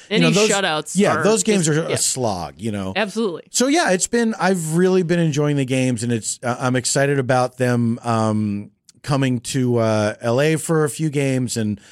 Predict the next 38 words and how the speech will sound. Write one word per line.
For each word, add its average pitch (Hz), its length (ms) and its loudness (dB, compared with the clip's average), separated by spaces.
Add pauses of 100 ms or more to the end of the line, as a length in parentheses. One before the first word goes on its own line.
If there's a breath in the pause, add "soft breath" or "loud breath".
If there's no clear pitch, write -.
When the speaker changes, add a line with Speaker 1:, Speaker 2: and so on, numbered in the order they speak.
(200 loud breath)
Speaker 1:
I 120 100 -2
bought 120 320 0
tickets 135 280 0
to 131 80 -2
every 123 220 2
Speaker 2:
<laughs> 127 120 4
Speaker 1:
one, 151 260 2
and 135 100 0
I 123 200 0
can't 123 220 0
wait, 123 440 0
you 202 80 -2
Speaker 2:
Yeah. 262 240 2
Speaker 1:
know? 98 40 -8 (260 loud breath)
So, - 140 0
yeah, 175 200 2
it's 135 140 -2
been, 170 220 0
it's 165 200 -4
been, 185 400 0
it's 165 180 -4
been 170 140 0
fun 156 220 -2
to 143 60 0
watch 127 280 0
it 120 60 -2
at 110 60 -2
home, 110 240 -2
too, 82 240 -10
yeah. 78 160 -12 (300)
Speaker 2:
How 240 420 -2
have 226 140 0
you 220 100 -2
felt 208 220 -2
about 190 300 -2
Jake 180 240 -4
Arrieta's, 175 720 -4
uh, 170 340 -2